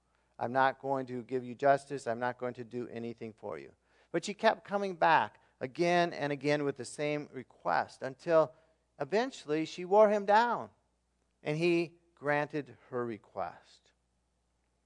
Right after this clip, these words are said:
And Jesus ends this story with these verses in Luke eighteen, verses seven and eight. And he says, "And will not God give justice to his elect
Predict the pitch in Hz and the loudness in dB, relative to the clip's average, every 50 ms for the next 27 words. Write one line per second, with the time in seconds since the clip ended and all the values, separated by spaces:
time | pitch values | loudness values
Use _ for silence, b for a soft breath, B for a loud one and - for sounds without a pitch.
0 | _ _ _ - 127 127 196 226 220 226 208 - 185 196 208 196 202 180 - - | _ _ _ -10 -6 -4 -4 -4 -4 -4 -4 -2 -2 -2 0 -2 -4 -4 -4 -4
1 | - 135 135 135 139 143 139 - 143 139 135 123 143 151 156 151 - 135 117 123 | 0 2 2 2 2 0 -4 -6 -8 -10 -4 0 0 0 0 0 -4 -10 -10 -10
2 | 127 123 123 117 _ _ _ _ _ _ _ _ _ _ _ _ _ _ _ _ | -10 -10 -10 -14 _ _ _ _ _ _ _ _ _ _ _ _ _ _ _ _
3 | _ _ _ _ _ _ _ _ _ _ _ _ _ _ _ 135 135 - 147 143 | _ _ _ _ _ _ _ _ _ _ _ _ _ _ _ -10 -6 -2 0 0
4 | 139 131 - 143 143 139 127 131 127 123 - 131 - - 143 139 131 135 131 127 | 0 0 -4 -10 -10 -8 -6 -6 -6 -6 -8 -12 -4 0 0 0 0 0 -4 -4
5 | 123 123 123 120 - - 123 127 135 135 131 - 143 139 135 135 139 135 139 147 | -2 -2 -2 -2 -4 -6 -8 -10 -10 -10 -8 -6 -4 -4 -4 -4 -6 -6 -4 -4
6 | 202 240 254 233 214 214 208 - - - 151 151 151 156 147 131 135 139 127 120 | -4 -2 2 2 4 2 2 0 2 4 6 8 8 6 4 2 -2 -4 -4 -4
7 | 113 _ - - 180 185 196 175 - - - - 113 110 110 - - - _ - | -8 _ -8 -2 0 0 0 0 -4 -12 -14 -12 -10 -10 -10 -12 -16 -20 _ -12
8 | 147 143 127 127 147 143 127 127 117 110 107 98 90 98 117 - _ _ | -12 -12 -8 -8 -10 -8 -6 -6 -6 -2 -2 -4 -4 -6 -10 -16 _ _